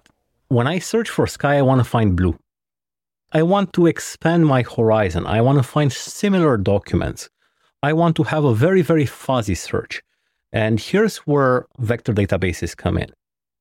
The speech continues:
They take in your documents, they vectorize them, so they convert them into numbers. And now instead of finding an actual word,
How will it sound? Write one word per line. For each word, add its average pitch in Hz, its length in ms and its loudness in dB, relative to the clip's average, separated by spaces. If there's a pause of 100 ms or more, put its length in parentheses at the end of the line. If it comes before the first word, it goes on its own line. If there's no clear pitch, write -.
They 95 160 -4
take 196 320 -2
in 196 100 2
your 117 140 4
documents, - 680 -8 (680)
they 113 240 0
vectorize 107 640 -2
them, 127 300 -4 (220)
so 131 100 -4
they 113 120 0
convert 120 340 0
them 147 140 0
into 92 200 -2
numbers. 95 560 -2 (580)
And 139 240 0
now 151 260 2
instead 165 340 -2
of 220 100 0
finding 175 680 0
an 101 120 2
actual 101 380 -2
word, 78 340 -2